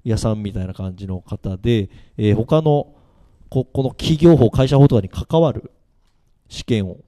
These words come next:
研究されてる方ですから、そろそろこれ来るなみたいなやつも、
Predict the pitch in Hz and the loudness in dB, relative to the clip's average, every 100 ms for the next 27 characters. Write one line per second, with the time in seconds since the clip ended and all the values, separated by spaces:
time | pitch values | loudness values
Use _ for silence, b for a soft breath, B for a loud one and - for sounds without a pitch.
0 | _ - 117 113 117 110 98 101 95 87 | _ -6 -4 -2 -2 -2 -4 -8 -8 -12
1 | 67 - - - 65 104 95 110 _ _ | -14 -18 -18 -16 -10 -8 -8 -10 _ _
2 | _ - 127 180 131 98 104 95 113 95 | _ -6 0 2 2 0 -2 -4 -6 -6
3 | 107 113 - 76 64 69 - - - | -6 -8 -10 -14 -16 -20 -20 -20 -20